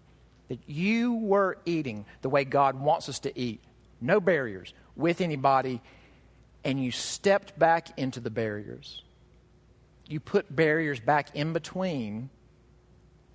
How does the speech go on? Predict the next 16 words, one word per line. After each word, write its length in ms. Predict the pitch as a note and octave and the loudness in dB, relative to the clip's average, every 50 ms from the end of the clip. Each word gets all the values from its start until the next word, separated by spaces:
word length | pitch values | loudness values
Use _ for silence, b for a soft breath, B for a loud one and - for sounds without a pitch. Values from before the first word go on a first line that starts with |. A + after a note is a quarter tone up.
| _ _ _ - | _ _ _ -10
you 180 | B2+ C3 C3+ C#3 | -6 -2 -2 -2
and 80 | C3 | -2
the 40 | B2 | -2
Gentiles. 500 | A2+ A#2+ B2 A#2+ - - - - - - - - - | -4 -4 -4 -4 -4 -6 -8 -8 -10 -14 -18 -12 -2
Why 200 | - F3+ A3 C4+ | 2 4 4 4
did 180 | D4 C#4+ G3+ - | 2 -2 -6 -8
you 80 | A#3 A3 | -8 -6
do 140 | G#3+ B3 A3 | -6 -8 -8
that? 240 | E3 - - - - _ _ _ _ _ _ _ _ _ _ _ _ _ _ _ _ _ _ _ _ _ _ _ b b b b b | -8 -10 -12 -12 -16 _ _ _ _ _ _ _ _ _ _ _ _ _ _ _ _ _ _ _ _ _ _ _ b b b b b
You 80 | G#3 G3+ | 2 4
know, 160 | G#3+ G3 E3 | 4 4 2
w-, 220 | - E3 F#3 - - | 0 -2 -2 0 0
last 480 | - - F#3 F#3+ G3 G#3+ A3 - - - | 0 2 4 4 4 4 2 -2 -2 0
week, 280 | G#3 F#3+ E3+ - - | 2 2 2 2 2
last 220 | D#3+ D#3 E3 E3 - | 2 2 2 2 -2
Sunday, 300 | F#3 D#3 D3+ C#3 B2+ | -2 0 0 0 0